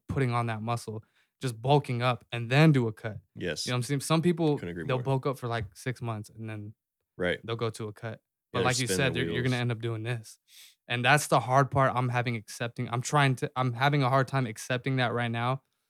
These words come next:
Speaker 1: and trying not to be so anal about, like, sauces and shit and, like, adding a little bit more. Or if I have
Speaker 2: Mm-hmm.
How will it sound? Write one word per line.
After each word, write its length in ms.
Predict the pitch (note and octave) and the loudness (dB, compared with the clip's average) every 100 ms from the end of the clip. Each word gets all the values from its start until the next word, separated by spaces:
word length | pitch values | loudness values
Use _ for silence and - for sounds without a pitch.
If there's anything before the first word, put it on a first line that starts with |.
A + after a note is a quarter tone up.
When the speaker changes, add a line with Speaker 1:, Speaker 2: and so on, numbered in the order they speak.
| _ _ _ _ _ - | _ _ _ _ _ -8
Speaker 1:
and 180 | A#2 G#2+ | -8 -8
trying 520 | - C3 B2+ B2+ B2 | -4 0 2 2 0
not 220 | B2 A2+ | -2 -4
to 100 | B2 | -10
be 240 | A#2 A#2 A2+ | -6 -6 -6
so 580 | - B2+ A#2 A#2 A2+ _ _ _ _ - | -4 -2 0 -2 -4 _ _ _ _ -2
anal 480 | B2 B2+ C3 C3+ C3+ | 2 2 2 2 0
about, 400 | A2+ A#2+ A#2 G#2+ | -2 0 -2 -2
like, 200 | G#2+ G#2 | -8 -8
sauces 540 | - A#2 A#2 B2 A2+ | -4 -2 -2 -4 -6
and 140 | A2+ A2 | -6 -6
shit 460 | - A#2 A#2 A#2 - | -8 -4 -2 -2 -6
and, 180 | A2+ | -10
like, 300 | A2 G#2+ G#2 - | -8 -10 -14 -6
adding 260 | A#2 A#2+ A#2 | -2 -2 -2
a 40 | |
little 200 | A2 A#2+ | -2 -2
bit 120 | A2+ G#2+ | -4 -6
more. 340 | A2+ A#2 A#2 | -4 -2 -2
Or 40 | |
if 120 | A2 A#2 | -2 -4
I 100 | A2 | -4
have 360 | A#2 A#2+ F#2 | 0 0 -2
Speaker 2:
Mm-hmm. 160 | F2+ | -6